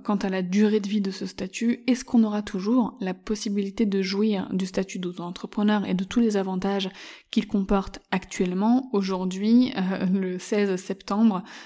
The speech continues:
euh, jour où j'enregistre cet épisode ? C'est la question que je me pose. Donc, la question à se poser par rapport à cet inconvénient, c'est est-ce que tu peux gérer cette insécurité ? Est-ce que tu pourrais choisir un autre statut juridique si tu le devais ?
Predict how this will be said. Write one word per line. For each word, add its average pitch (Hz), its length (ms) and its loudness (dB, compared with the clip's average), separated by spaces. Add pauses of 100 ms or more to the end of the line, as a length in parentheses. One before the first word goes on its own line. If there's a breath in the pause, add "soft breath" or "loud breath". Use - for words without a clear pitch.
(160 loud breath)
euh, 175 580 -4
jour 190 240 0
où 190 60 0
j'enregistre 185 640 -2
cet - 180 -8
épisode ? 185 500 -6 (420)
C'est - 200 -2
la 180 120 -2
question 185 340 -6
que 202 100 -4
je 190 60 -6
me 185 120 -4
pose. - 240 -16 (920 loud breath)
Donc, 196 420 -4
la 254 100 4
question 277 320 2
à 247 60 6
se 240 60 -2
poser 233 240 2
par 196 140 -2
rapport 196 220 -4
à 196 60 0
cet 196 240 -4
inconvénient, 196 540 2
c'est - 400 2
est-ce 269 180 4
que - 80 0
tu 262 160 2
peux 220 160 4
gérer 220 240 6
cette 233 160 0
insécurité ? 226 680 0 (440 loud breath)
Est-ce 262 220 4
que 269 320 0 (640)
tu 190 140 -6
pourrais 214 420 0
choisir 208 420 0
un 185 140 2
autre 202 260 -2
statut 196 520 -4
juridique 190 480 -2
si - 200 -8
tu 202 140 -8
le 190 80 0
devais ? 196 400 0